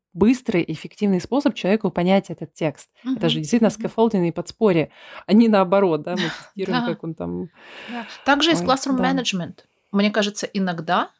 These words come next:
Speaker 2: мы можем задействовать русский язык, чтобы решить какую-то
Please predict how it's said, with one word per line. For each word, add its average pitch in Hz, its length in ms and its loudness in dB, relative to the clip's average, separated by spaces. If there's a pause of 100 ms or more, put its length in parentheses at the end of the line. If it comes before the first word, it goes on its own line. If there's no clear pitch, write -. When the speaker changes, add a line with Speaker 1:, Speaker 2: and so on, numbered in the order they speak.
(600)
Speaker 2:
мы 196 140 2
можем 190 320 0
задействовать 180 640 -8
русский 185 400 -8
язык, 190 480 -8 (340)
чтобы 185 300 -8
решить 190 320 -4
какую-то 170 540 -12